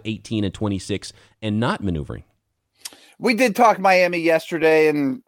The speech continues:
Speaker 2: I, I don't love how it went, and part of it's because if this would have been Tua at five instead of Herbert,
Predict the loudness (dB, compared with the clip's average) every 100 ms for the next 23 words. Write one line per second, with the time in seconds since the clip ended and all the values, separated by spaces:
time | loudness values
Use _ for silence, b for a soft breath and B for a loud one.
0 | _ 0 4 6 6 6 6 4 2 4
1 | 4 4 4 4 2 2 0 0 -8 -8
2 | -4 0 0 0 -6 -8 -10 0 0 0
3 | -4 -4 -4 0 0 0 -6 2 4 4
4 | 4 2 4 2 -2 -4 -4 -4 -4 -4
5 | 0 0 0